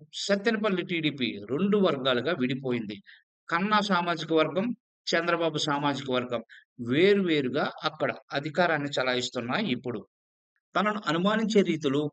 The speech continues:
ప్రభుత్వ పెద్దలున్నారని కన్నా కినుక వహించారని అంటున్నారు. అందుకే కన్నా లక్ష్మీనారాయణ మీడియాకి దూరంగా ఉంటున్నారు. మరోవైపు తనపై తీవ్ర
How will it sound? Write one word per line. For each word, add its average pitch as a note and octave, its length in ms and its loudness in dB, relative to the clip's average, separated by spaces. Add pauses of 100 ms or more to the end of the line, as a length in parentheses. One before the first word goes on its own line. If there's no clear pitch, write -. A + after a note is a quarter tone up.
(140)
ప్రభుత్వ F3 380 -2
పెద్దలున్నారని B2 800 -2 (200)
కన్నా C3+ 320 -2 (300)
కినుక F#3 280 -2
వహించారని C#3+ 720 -2 (100)
అంటున్నారు. A#2 520 -4 (320)
అందుకే D3 380 -2 (260)
కన్నా E3 220 -4
లక్ష్మీనారాయణ C3+ 800 0 (180)
మీడియాకి C#3+ 520 0 (100)
దూరంగా A#2+ 420 -2
ఉంటున్నారు. G#2 500 -8 (360)
మరోవైపు C#3 760 0 (140)
తనపై D3+ 320 -2 (240)
తీవ్ర D#3+ 320 0